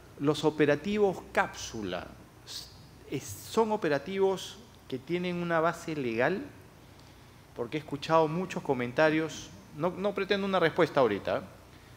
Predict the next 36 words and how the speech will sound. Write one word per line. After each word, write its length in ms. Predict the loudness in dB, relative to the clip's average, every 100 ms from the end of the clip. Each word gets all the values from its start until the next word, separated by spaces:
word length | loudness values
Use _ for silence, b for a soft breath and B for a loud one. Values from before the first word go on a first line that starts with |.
| -12
Pero 100 | -6
he 40 | -4
escuchado 280 | -4 0 2
muchos 240 | 2 -2
comentarios 560 | -2 -4 0 2 0 -2
de, 300 | -6 -6 -8
sobre 260 | -4 -2
la 100 | 0
legalidad 560 | 0 0 -2 0 0 -2 -4
o 100 | -2
no. 240 | 0 0 -2 -20 -20 -20 -20 -20 -20 -20 -8
De 60 |
repente 680 | -6 -4 -6 -2 -2 0 -2
aquí, 540 | -4 -6 -4 -4 -4
eh, 220 | -4 -4 -6 -16 -18
con 140 | -14 -12 -12
la 60 | -16
presencia 420 | -14 -14 -12 -8
de 100 | -8
los 380 | -8 -12 -14 -16 -12
miembros 300 | -8 -6 -6
de 80 | -6
Sur 280 | -4 -2 0
uno 280 | 0 -2
nos 160 | -4 -8
podrían 460 | -8 -4 -2 -4 -4
dar, 160 | -4
a-, 160 | -4 -6 -6
o 140 | -6
de 40 |
Tránsito 480 | -4 -4 -4 -8 -14
también, 460 | -10 -10 -6 -8 -8 b b b b
podrían 380 | -4 -2 0 -2
dar 140 | 0 0
alguna 460 | 0 -4 -4 -4
apreciación, 640 | -4 -8 -10 -6 -4 -4